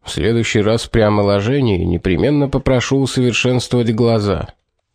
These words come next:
Он помахал рукой перед лицом, пытаясь увидеть силуэт пальцев на фоне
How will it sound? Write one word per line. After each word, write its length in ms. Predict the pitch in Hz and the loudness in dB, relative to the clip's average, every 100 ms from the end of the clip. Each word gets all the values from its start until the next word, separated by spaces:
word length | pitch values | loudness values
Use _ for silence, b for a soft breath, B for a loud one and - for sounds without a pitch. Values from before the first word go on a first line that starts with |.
| _ _ _ | _ _ _
Он 160 | 131 175 | 0 0
помахал 500 | 170 165 135 156 160 | 0 0 0 0 0
рукой 360 | 143 - 135 | 0 0 0
перед 280 | 135 120 104 | 0 0 0
лицом, 560 | 95 85 - 139 156 147 _ _ | 0 -2 0 0 0 -4 _ _
пытаясь 480 | 98 - 170 165 147 | -4 0 -2 -2 -2
увидеть 380 | 123 151 156 - | -2 -2 -4 -4
силуэт 520 | 127 113 117 117 - | -2 0 0 -2 -2
пальцев 500 | 117 139 - 131 - | 0 0 -4 -4 0
на 160 | 110 | 0
фоне 360 | 104 107 117 | 2 0 2